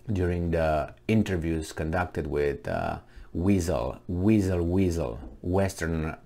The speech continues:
uh, journalist, British and Americans, and he maneuvered them as if he lived in their countries. What do I mean by that? By that is when you watch someone's techniques of attack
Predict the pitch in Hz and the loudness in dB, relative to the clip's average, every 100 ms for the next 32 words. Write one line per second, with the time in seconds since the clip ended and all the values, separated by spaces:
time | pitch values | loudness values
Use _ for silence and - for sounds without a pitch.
0 | - - - 85 92 69 64 - - - | -12 -8 -6 -2 0 -2 -6 -10 -14 -6
1 | 101 92 82 - - 95 76 65 69 92 | 0 0 0 -6 -4 -2 -2 -4 -6 -4
2 | 92 - - - - - - - - 120 | -6 -6 -20 -20 -20 -20 -20 -18 -2 2
3 | 113 107 - 151 139 104 110 110 101 90 | 4 4 4 6 6 6 4 4 2 2
4 | 95 98 98 - - - 117 104 98 95 | 0 2 0 -2 -8 0 0 2 -2 -4
5 | - 85 87 90 85 - 85 78 76 - | -2 0 2 0 -4 -6 -2 -2 -2 -4
6 | 78 76 - - - - - - 92 90 | -4 -4 -10 -12 -18 -20 -20 -6 -2 0
7 | 90 90 90 85 - - 87 80 85 57 | 2 0 0 -2 -8 0 2 4 2 0
8 | - - - - - - - 95 117 143 | -6 -14 -14 -14 -20 -6 2 4 6 6
9 | 135 98 104 101 98 90 90 110 123 - | 6 6 2 2 2 2 6 6 4 -2
10 | - - - - - - - - - - | -8 -10 -16 -20 -20 -20 -20 -20 -20 -4
11 | 117 104 104 101 92 - 98 - 107 123 | 2 4 4 4 -2 -2 -2 0 2 4
12 | 123 - - 85 80 113 147 - | 2 -6 -4 -2 0 2 2 0